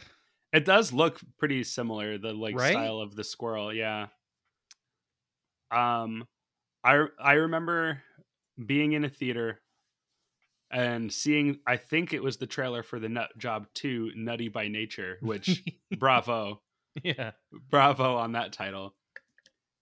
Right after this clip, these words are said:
Speaker 1: And, uh, the trailer made me, uh, sad <laughs> for the
Speaker 2: Okay.
Speaker 1: state of children's entertainment,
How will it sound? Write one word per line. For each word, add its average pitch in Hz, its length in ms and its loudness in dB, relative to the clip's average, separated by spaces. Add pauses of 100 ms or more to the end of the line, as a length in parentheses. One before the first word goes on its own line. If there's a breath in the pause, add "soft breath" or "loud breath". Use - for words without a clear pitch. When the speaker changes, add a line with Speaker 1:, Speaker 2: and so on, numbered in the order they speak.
(140)
Speaker 1:
And, 120 380 4
uh, 110 560 0 (380)
the 127 160 -2
trailer 214 400 0
made 143 240 2
me, 117 360 -4 (400)
uh, 98 460 -8 (480)
sad 147 400 -2 (1000)
<laughs> - 520 -14
for 143 260 2
the 127 80 -2
Speaker 2:
Okay. 123 60 -4
Speaker 1:
state 127 320 0
of 123 240 0
children's 120 380 -4
entertainment, 123 560 -4